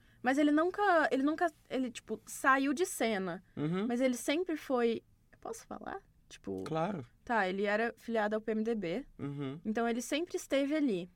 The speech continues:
Speaker 2: Uhum.
Speaker 1: Até pouco tempo atrás, ele ainda ia participar das votações e
Speaker 2: Uhum.
Speaker 1: tal. Tipo assim,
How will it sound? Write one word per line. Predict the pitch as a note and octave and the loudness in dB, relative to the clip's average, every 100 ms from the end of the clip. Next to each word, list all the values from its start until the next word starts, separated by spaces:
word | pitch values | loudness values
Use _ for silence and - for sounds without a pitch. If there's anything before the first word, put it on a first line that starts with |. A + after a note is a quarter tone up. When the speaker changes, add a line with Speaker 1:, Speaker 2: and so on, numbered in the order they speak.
| - | -8
Speaker 2:
Uhum. | B2 C3 | -6 -4
Speaker 1:
Até | G#3+ G#3+ C4 | -4 0 0
pouco | D#4 - C4 - | 0 2 2 2
tempo | E4+ D4+ | -2 0
atrás, | C4+ C4 G3+ G#3 C4 F4 - - - - | 0 0 4 4 4 0 -8 -20 -10 0
ele | A#3 | 4
ainda | A#3+ A3+ G3 | 6 6 4
ia | G3+ A3+ | 4 4
participar | G#3+ F#3 G3+ G#3 | 2 -4 -2 0
das | G#3 G#3 | 0 -2
votações | G3 G#3+ A3+ G#3+ F#3 G#3+ G#3+ A3 | 0 0 2 2 4 6 6 6
e | A#3 | 2
Speaker 2:
Uhum. | |
Speaker 1:
tal. | - E3 G#3 G3 | 2 4 4 2
Tipo | G#3+ - | 0 -4
assim, | A3 - G#3+ E3+ G3+ | -4 -2 -4 -4 -8